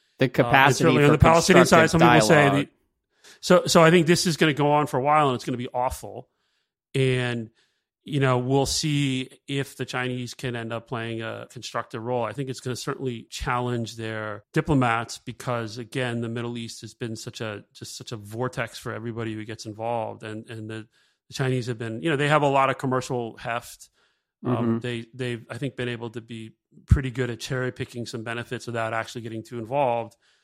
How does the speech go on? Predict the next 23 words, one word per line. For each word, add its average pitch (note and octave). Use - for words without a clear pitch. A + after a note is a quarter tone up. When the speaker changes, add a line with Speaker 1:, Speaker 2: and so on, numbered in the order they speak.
Speaker 2:
I'm -
not C3
sure C3
that A#2+
kind B2
of A#2+
approach A#2
is A2
gonna A2+
work A2+
in B2
such -
a A2+
big G#2+
crisis A2
like A2+
this. -
Speaker 1:
Yeah. G2+
Well, A2+
we C3
shall A#2
see. A#2
Um, A2